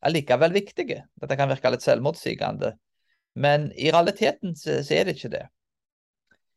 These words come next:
En kan altså leve med en ødelagt hjerne, men en kan ikke leve med et ødelagt hjerte. Men om hjernen er ødelagt,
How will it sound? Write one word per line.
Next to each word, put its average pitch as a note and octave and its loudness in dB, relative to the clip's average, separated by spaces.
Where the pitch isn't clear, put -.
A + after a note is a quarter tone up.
En D#3 0
kan F#3 4
altså E3 2
leve D3 8
med F#3 2
en D#3 4
ødelagt C#3 2
hjerne, C#3+ 0
men C#3+ -6
en D3 -6
kan C3+ -4
ikke D3+ -8
leve A#2 0
med A#2+ -8
et - -10
ødelagt - -4
hjerte. - -2
Men C#3 2
om D#3 0
hjernen D#3+ 4
er D#3+ 6
ødelagt, - 0